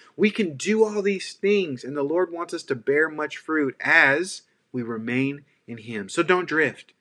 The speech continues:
Don't drift. Don't go away. You don't need to go away. Go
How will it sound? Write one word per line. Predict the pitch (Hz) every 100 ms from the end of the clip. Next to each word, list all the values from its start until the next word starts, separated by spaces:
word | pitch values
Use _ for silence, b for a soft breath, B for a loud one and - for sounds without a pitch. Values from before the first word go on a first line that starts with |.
| _ _ _ _ _
Don't | 175 190
drift. | 139 180 170
Don't | 170 170
go | 180
away. | 170 170
You | 160 175
don't | 180
need | 190
to | 190
go | 175 165
away. | 147 135
Go | 107 156 175 180